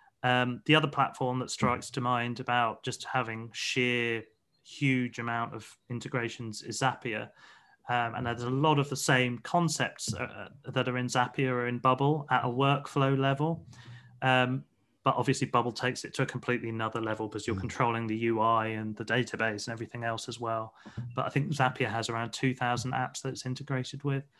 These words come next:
Speaker 1: Uh, I would guess Bubble's around a thousand.
Speaker 2: Really powerful, you know, and, and that's the way that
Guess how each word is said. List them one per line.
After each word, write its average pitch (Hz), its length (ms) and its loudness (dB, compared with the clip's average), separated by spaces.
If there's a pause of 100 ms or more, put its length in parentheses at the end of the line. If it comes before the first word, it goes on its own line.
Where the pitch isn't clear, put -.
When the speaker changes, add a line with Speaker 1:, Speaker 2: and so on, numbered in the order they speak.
(280)
Speaker 1:
Uh, 123 220 -2
I 117 60 0
would - 180 0
guess 135 280 2
Bubble's 120 360 -4
around 117 280 -6
a 113 40 -12
thousand. 117 560 -8 (1800)
Speaker 2:
Really 117 340 4
powerful, 98 580 0 (460)
you 117 80 4
know, 104 80 2
and, 101 320 -2
and 127 180 6
that's 147 200 8
the 160 80 12
way 127 400 10
that 107 300 4